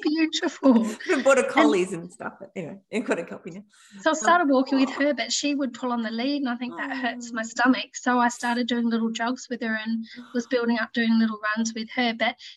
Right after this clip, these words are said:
Speaker 1: that was just something I did on the side just so I
Speaker 2: Yeah.
Speaker 1: felt like I was doing something.
Speaker 2: Moving and, mm-hmm.
Speaker 1: Yeah.
Speaker 2: Mm.
Speaker 1: So, um,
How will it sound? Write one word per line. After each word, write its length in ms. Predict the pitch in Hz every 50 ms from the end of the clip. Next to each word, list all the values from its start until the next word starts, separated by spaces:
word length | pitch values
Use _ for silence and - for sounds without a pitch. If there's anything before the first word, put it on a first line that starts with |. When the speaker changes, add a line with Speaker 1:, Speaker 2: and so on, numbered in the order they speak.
| _ _ -
Speaker 1:
that 140 | 240 254 277
was 120 | 294 277
just 120 | 294 269 -
something 280 | 254 240 233 226 226
I 100 | 226 214
did 160 | 202 226 214
on 140 | 220 214 208 202
the 80 | 214
side 400 | - - - 208 214 214 208 202
just 420 | - - 214 226 - - - - -
so 120 | 269 262
I 40 | 254
Speaker 2:
Yeah. 60 | 214
Speaker 1:
felt 320 | 262 - 226 220 226 -
like 180 | 233 226 226 -
I 100 | 226 214
was 160 | 202 202 196 -
doing 260 | - 208 196 196 190
something. 380 | 185 - - - - 185 180
Speaker 2:
Moving 240 | 180 180 180 175 175
and, 180 | 165 160 160 170 - -
mm-hmm. 300 | 196 208 226 254 - - -
Speaker 1:
Yeah. 520 | - 302 370 403 320 240 208 202 196 202 208
Speaker 2:
Mm. 40 | 196 -
Speaker 1:
So, 480 | - - 269 247 214 214 220 226 226 233
um, 220 | 233 226 240 240